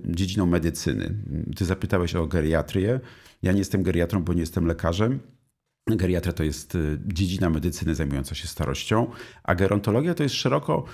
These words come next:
nauka z, na styku medycyny, nauk społecznych i różnych innych nauk stosowanych, która, no, interesuje się społecznym,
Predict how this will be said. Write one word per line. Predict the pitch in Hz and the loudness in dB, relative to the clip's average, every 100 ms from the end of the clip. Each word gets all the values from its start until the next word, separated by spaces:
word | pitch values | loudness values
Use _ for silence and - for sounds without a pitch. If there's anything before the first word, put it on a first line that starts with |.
| - - _ - - - | -18 -20 _ -14 -8 0
nauka | 117 117 127 147 123 - | 4 4 4 2 2 0
z, | 90 - - - | -4 -6 -10 0
na | 120 | 2
styku | 113 - 190 147 | 2 0 0 2
medycyny, | 110 98 98 - 107 107 104 | 2 2 0 0 2 4 4
nauk | 101 95 - | 4 2 -2
społecznych | - 92 92 92 - 87 87 - | -2 2 2 2 0 0 0 -2
i | 107 | 0
różnych | 123 117 104 | 2 0 0
innych | 107 101 92 90 | 0 2 0 0
nauk | 107 110 104 - | 2 2 2 -2
stosowanych, | - - 101 85 65 95 113 - - - _ | -6 -2 0 2 2 0 -4 -12 -20 -20 _
która, | - 110 107 107 113 113 107 | -6 -2 0 2 2 0 0
no, | - 110 | 2 2
interesuje | 110 120 113 123 | 2 0 0 0
się | 117 117 | 0 -2
społecznym, | - 113 101 104 - 104 92 92 85 | 0 2 4 2 2 2 4 4 2